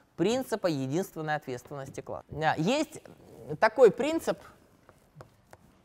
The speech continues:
кис. <laughs> Ам,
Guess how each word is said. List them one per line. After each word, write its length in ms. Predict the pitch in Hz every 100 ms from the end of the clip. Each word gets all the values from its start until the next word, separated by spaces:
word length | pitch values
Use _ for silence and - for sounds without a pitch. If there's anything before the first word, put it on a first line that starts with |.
| - - _ _ - - _ _ - - _ _ _ _ - - _ - - -
кис. 520 | - 294 - - - - - - - -
<laughs> 280 | 156 - - - - - - - - - - - - _ _ - _
Ам, 380 | - 135 143 135